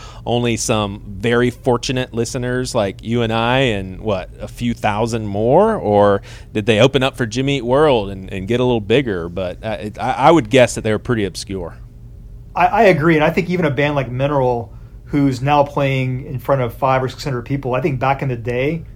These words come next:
Speaker 2: they were playing to fifty to a hundred people. So I
Speaker 1: Yeah.
Speaker 2: think, I think that whole Midwest emo scene, with the exception of, like, J-, uh, Jimmy Eat World and Sunny Day Real Estate, was very small,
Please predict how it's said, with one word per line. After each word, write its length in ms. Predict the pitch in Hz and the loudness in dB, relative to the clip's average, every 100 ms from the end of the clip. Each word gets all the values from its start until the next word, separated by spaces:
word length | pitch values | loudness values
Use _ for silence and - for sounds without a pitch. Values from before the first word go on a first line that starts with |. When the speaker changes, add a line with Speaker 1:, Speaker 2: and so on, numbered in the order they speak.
| - | -6
Speaker 2:
they 80 | 151 | 0
were 80 | 143 | 0
playing 320 | 143 143 135 | 0 0 0
to 120 | 135 | -4
fifty 400 | 120 151 143 135 | -6 -4 -4 -4
to 140 | 123 117 | -4 -4
a 20 | |
hundred 220 | 117 127 117 | -4 -6 -8
people. 260 | 110 117 | -10 -8
So 140 | 110 151 | 2 4
I 60 | |
Speaker 1:
Yeah. 60 | 185 | 4
Speaker 2:
think, 180 | 170 165 | 2 0
I 80 | 160 | 0
think 300 | - 139 120 | 2 0 2
that 280 | 143 147 | 2 2
whole 300 | 143 165 151 | -2 0 0
Midwest 500 | 135 135 131 135 123 | 0 -2 0 0 0
emo 280 | 127 131 127 | -4 -4 -2
scene, 240 | 120 123 120 | -4 -6 -6
with 80 | |
the 80 | 120 | -6
exception 400 | 120 147 139 135 | -2 0 0 -2
of, 80 | 123 | -6
like, 140 | 117 | -6
J-, 160 | 110 117 | -8 -12
uh, 100 | 131 | -8
Jimmy 240 | 117 139 131 | -4 -2 -2
Eat 20 | |
World 520 | 117 120 123 120 117 - - - - | -4 -2 0 -2 -4 -10 -18 -16 -12
and 80 | 117 | -6
Sunny 220 | 147 147 | -2 0
Day 100 | 127 | 0
Real 200 | 123 135 | 0 -2
Estate, 240 | 131 120 | -2 -6
was 140 | 110 104 | -8 -10
very 260 | 113 117 | -8 -8
small, 360 | 104 104 104 104 | -8 -12 -12 -14